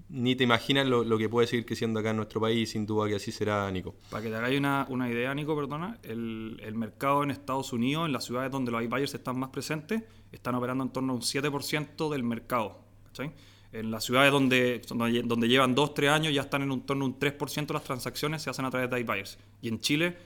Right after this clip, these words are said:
Speaker 2: en menos del cero coma cero
Speaker 1: Sí, eso te iba a decir.
Speaker 2: cero uno, ¿cachai? Entonces sí,
Speaker 1: Te iba a
Speaker 2: tenemos
Speaker 1: decir menos del
Speaker 2: potencial.
Speaker 1: uno. Me, me
Speaker 2: Claro.
Speaker 1: sorprendió eso.
Speaker 2: Entonces tenemos potencial, sí, para seguir creye-, creciendo un montón todavía.
Speaker 1: Así es.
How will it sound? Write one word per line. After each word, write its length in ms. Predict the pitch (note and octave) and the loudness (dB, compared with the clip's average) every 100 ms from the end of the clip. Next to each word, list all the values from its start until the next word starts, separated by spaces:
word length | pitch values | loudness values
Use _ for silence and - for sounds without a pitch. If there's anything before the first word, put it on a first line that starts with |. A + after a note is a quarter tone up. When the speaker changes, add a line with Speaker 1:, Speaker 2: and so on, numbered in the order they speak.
| - - | -20 -6
Speaker 2:
en 100 | A#2 | 0
menos 240 | C3 C#3 | 2 4
del 120 | B2 A2+ | 2 2
cero 280 | C#3 C3+ | 0 2
coma 220 | B2+ B2+ B2 | 2 0 0
cero 320 | C#3 C#3 C3 | 0 0 0
Speaker 1:
Sí, 140 | B2 | 4
eso 260 | A#2+ G#2+ A#2 | 4 4 2
te 100 | A2+ | 2
iba 80 | G#2 | 2
a 20 | |
decir. 160 | - A#2 | 4 8
Speaker 2:
cero 200 | C#3 D#3+ | 12 12
uno, 300 | D#3+ B2 A2 | 12 10 4
¿cachai? 240 | G#2+ B2+ | 0 0
Entonces 320 | A#2 C3 B2 | 2 0 0
sí, 220 | - B2+ | 2 2
Speaker 1:
Te 0 | |
iba 180 | G2 - | 2 -6
a 40 | - | -2
Speaker 2:
tenemos 280 | B2 C#3 B2+ | 2 4 4
Speaker 1:
decir 140 | A#2+ | 6
menos 180 | B2 A#2 | 6 8
del 140 | A#2 | 8
Speaker 2:
potencial. 260 | C#3+ A#2+ F#2+ | 8 6 4
Speaker 1:
uno. 220 | G#2 A2 | -2 -6
Me, 140 | G#2 G#2+ | -4 0
me 60 | |
Speaker 2:
Claro. 180 | C3+ B2 | 4 4
Speaker 1:
sorprendió 380 | A2 A2+ A#2 A#2+ | 4 2 2 2
eso. 260 | A2 G#2+ - - - - | 0 -4 -10 -20 -18 -4
Speaker 2:
Entonces 400 | A#2+ A#2 C#3+ B2+ | -2 2 2 2
tenemos 220 | C3+ C3+ | 0 0
potencial, 420 | B2+ A#2 - C3 | -2 0 0 0
sí, 180 | - B2+ | 0 0
para 140 | A2+ | 0
seguir 260 | A2 A#2 A#2+ | -4 -6 -4
creye-, 280 | A#2 A#2+ A#2 | -4 -4 -6
creciendo 680 | - A2 C3 B2 A#2 A2+ G#2 - - - - | -10 -4 -2 -2 -2 -4 -10 -18 -20 -20 -6
un 140 | A#2+ | -2
montón 340 | A2+ A2 B2 A2+ | -2 -2 -6 -6
todavía. 260 | A2 G2+ - - - - - A#2 | -10 -10 -14 -20 -20 -20 -18 -12
Speaker 1:
Así 260 | G2+ - | -10 -4
es. 280 | F#2 - - | -4 -4 -16